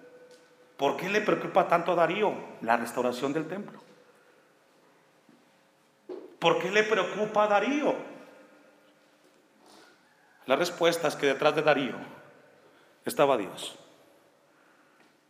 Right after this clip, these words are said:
Y aquí nos damos cuenta que detrás de cada gobernador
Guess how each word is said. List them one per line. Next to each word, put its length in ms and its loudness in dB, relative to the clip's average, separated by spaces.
Y 60 4
aquí 160 2
nos 140 4
damos 280 2
cuenta 360 0
que 100 -2
detrás 360 2
de 140 -4
cada 260 0
gobernador 680 0